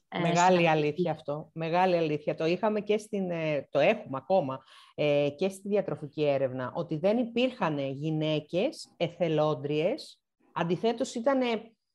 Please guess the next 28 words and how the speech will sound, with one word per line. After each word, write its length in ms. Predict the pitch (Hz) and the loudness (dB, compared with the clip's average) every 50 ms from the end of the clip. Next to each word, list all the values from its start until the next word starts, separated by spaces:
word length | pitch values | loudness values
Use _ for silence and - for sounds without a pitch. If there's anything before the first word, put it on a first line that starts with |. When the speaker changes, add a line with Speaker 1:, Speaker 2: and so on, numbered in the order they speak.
| _ - _ - - - _ | _ -20 _ -20 -20 -20 _
Speaker 2:
σαν 200 | - - 240 247 | -6 -4 0 2
να 180 | 269 277 - - - - 117 220 214 | 4 2 2 0 -4 -4 2 4 6
μην 180 | 233 277 311 262 | 6 6 6 4
τις 160 | 294 277 - | 2 0 2
θέλουμε, 720 | - 262 233 220 202 202 196 190 185 190 202 247 320 - - _ _ _ _ _ _ _ _ - | 2 4 6 6 6 6 4 2 2 0 0 0 -2 -6 -8 _ _ _ _ _ _ _ _ -4
ε, 200 | - 185 180 180 | 0 0 0 0
στη 140 | - - 190 | 0 -4 0
διατροφική 440 | 185 214 202 202 185 208 196 208 302 | 0 2 2 2 -2 -4 -2 2 4
έρευνα. 300 | 311 302 330 311 311 311 | 4 4 4 4 2 2
Γιατί; 460 | 240 262 254 254 302 302 254 247 269 381 392 | 2 2 0 0 -2 -2 0 0 0 -2 -2
Γιατί 220 | - 220 208 - 240 240 | -2 -2 -2 -2 -2 2
οι 80 | 233 220 | 4 4
ορμόνες 540 | 214 208 220 233 302 349 320 285 226 226 | 4 4 4 4 4 2 2 0 -2 -2
και 100 | - 226 | 0 2
η 80 | 208 202 | 2 2
περίοδος, 800 | 208 202 190 196 202 196 202 202 226 269 370 453 - - - _ _ _ | 2 2 4 4 6 4 4 4 2 2 2 0 -4 -8 -20 _ _ _
ε, 100 | - - 226 220 220 220 214 - | -10 -6 -6 -4 -2 -2 -2 0
επηρέαζε 1000 | - 262 254 - 262 254 247 226 240 240 240 247 254 247 247 226 262 330 453 - | 0 0 0 2 2 4 4 4 4 4 4 4 4 2 0 -2 -2 -2 -2 0
πάρα 260 | - 285 285 330 339 330 | 2 2 2 2 2 0
πολλούς 400 | - 240 233 254 320 370 320 269 | -2 -2 0 0 0 0 0 0
βιοχημικούς 720 | 254 254 247 247 - 208 196 196 - 240 277 320 330 - | -2 -2 -4 -4 -4 -6 -4 -4 -2 -2 -2 -2 -2 -4
και 100 | - 277 | -6 -4
γενετικούς 440 | 233 226 214 202 196 202 262 254 226 | -4 -2 -2 -4 -6 -6 -6 -6 -4
δείκτες 320 | 247 247 - - - - | -4 -6 -6 -10 -14 -12
που 80 | - 208 | -14 -10
θέλαμε 300 | 196 240 226 247 247 233 | -6 -4 -4 -2 -2 -4
να 80 | 226 | -2
μετρήσουμε. 560 | 214 196 - 180 185 165 - - 143 135 135 | -4 -4 -2 -2 -4 -4 -4 -6 -10 -10 -12